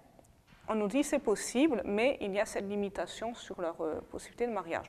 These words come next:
Donc ici aussi, on a des versets qui peuvent sembler contre-intuitifs, le fait qu'une femme puisse hériter et le fait que la terre doive rester dans la même tribu, qui ont pu être mis ensemble. Alors,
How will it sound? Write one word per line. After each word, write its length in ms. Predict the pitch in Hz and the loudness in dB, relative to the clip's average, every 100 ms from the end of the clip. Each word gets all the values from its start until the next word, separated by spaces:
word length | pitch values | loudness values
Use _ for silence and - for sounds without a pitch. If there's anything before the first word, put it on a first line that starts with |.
| - | -10
Donc 160 | - | -12
ici 240 | - - 240 | -14 -4 -2
aussi, 220 | - 247 | -2 -2
on 80 | 247 | 0
a 80 | 185 | 0
des 140 | 180 | 0
versets 440 | 170 - - 220 - - - - - - _ | -4 -8 -4 -4 -4 -16 -20 -18 -20 -20 _
qui 180 | - 202 | -6 -4
peuvent 240 | 185 202 - | 2 2 2
sembler 300 | 220 196 185 | 0 0 0
contre-intuitifs, 720 | 196 - 190 180 175 302 285 | 0 0 -4 -4 0 0 0
le 80 | 196 | 0
fait 160 | 190 | -4
qu'une 180 | - 180 | -4 -4
femme 220 | - 208 | -2 -2
puisse 260 | - 185 - | -4 -8 -6
hériter 480 | 185 180 208 214 - - | -4 -2 0 0 -2 -8
et 120 | 185 165 | -4 0
le 360 | 151 127 - - | 0 0 -4 -6
fait 180 | - 202 | -4 -4
que 80 | 180 | -2
la 120 | 170 | -4
terre 300 | - 202 202 | -2 -4 -2
doive 240 | 180 165 - | 0 0 0
rester 560 | 170 - - 190 180 - | -8 -8 -4 0 0 -2
dans 220 | 170 202 | 0 2
la 100 | 185 | 2
même 180 | 170 170 | 0 -4
tribu, 460 | - 165 180 294 - - - - - | -6 -2 0 0 -4 -20 -20 -20 -20
qui 340 | - 214 240 - | -4 0 0 -2
ont 120 | 175 | -8
pu 200 | 165 - | -8 -2
être 240 | 196 - - | -2 -2 -8
mis 160 | 190 185 | -8 -8
ensemble. 340 | 151 - 85 - - - - - - _ _ - - - - - - - - - - - - - - - _ _ _ - - - - - - - | -8 -10 -12 -14 -20 -20 -20 -20 -20 _ _ -20 -20 -20 -20 -20 -20 -20 -20 -20 -20 -20 -20 -20 -20 -20 _ _ _ -18 -16 -14 -16 -16 -16 4
Alors, 380 | 262 208 160 | 8 8 6